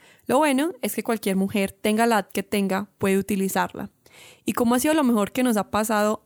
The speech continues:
a las mujeres, hoy Avenida siete cuarenta y nueve se junta con Copas Eco Mujeres para brindar una información súper poderosa e importante a las mujeres que ya la utilizan,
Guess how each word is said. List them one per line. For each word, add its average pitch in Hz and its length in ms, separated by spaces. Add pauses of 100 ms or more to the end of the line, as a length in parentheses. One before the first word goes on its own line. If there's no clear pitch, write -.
a 185 100
las 190 160
mujeres, 214 460 (380)
hoy 240 420 (240)
Avenida 202 380
siete 233 260
cuarenta 208 300
y 202 40
nueve 202 360
se - 120
junta 190 360
con 202 160
Copas 190 500
Eco 202 240
Mujeres 214 480 (420)
para 226 220
brindar 233 300
una 254 120
información 208 600
súper 262 440
poderosa 202 640
e 226 80
importante 202 800 (340)
a 190 80
las 190 160
mujeres 208 520
que 196 180
ya 185 160
la 190 240
utilizan, 247 640